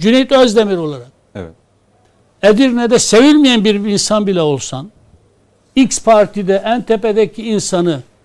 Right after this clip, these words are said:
Speaker 1: ikna etmişsen, onun için gerekli bir insansan, parti
Speaker 2: Evet.
Speaker 1: içinde de ona lazım bir insansan, seni partisinin listesine koyar.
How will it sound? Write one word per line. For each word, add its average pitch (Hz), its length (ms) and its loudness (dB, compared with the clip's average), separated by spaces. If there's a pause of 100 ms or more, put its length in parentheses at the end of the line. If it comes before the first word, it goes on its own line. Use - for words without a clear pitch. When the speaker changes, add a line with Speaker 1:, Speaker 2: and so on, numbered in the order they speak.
(580)
Speaker 1:
ikna 262 340 0
etmişsen, 190 580 -6 (680)
onun 302 180 -2
için 208 260 -4
gerekli 214 440 2
bir 160 140 -2
insansan, 135 540 -10
parti 202 380 -2
Speaker 2:
Evet. 226 100 -4
Speaker 1:
içinde 220 340 -2
de 220 40 -2
ona 220 280 0
lazım 208 340 2
bir 202 100 2
insansan, 170 680 -6 (340)
seni 247 240 -4
partisinin 208 480 0
listesine 160 520 -4
koyar. 170 320 -6